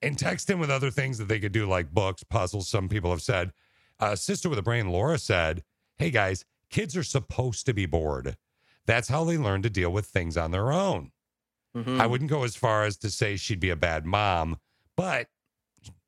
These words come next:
Speaker 1: lazy comes
Speaker 2: It's
Speaker 1: up.
Speaker 2: funny, though. I have a lot, <sighs> I shouldn't, I know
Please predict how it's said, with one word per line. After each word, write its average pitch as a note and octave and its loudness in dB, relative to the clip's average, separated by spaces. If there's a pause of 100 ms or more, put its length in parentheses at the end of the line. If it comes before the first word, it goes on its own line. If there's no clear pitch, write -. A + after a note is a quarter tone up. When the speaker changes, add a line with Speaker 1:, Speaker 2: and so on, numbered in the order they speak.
Speaker 1:
lazy A#2+ 0
comes D#2+ -2
Speaker 2:
It's - 0
Speaker 1:
up. - -8
Speaker 2:
funny, F#4+ 2
though. A#2 0 (340)
I G#3 4
have D#4 2
a D4 0
lot, C#3+ 2 (580)
<sighs> - -20
I C#3 0
shouldn't, C#3+ -2 (360)
I F3+ 6
know F3+ 4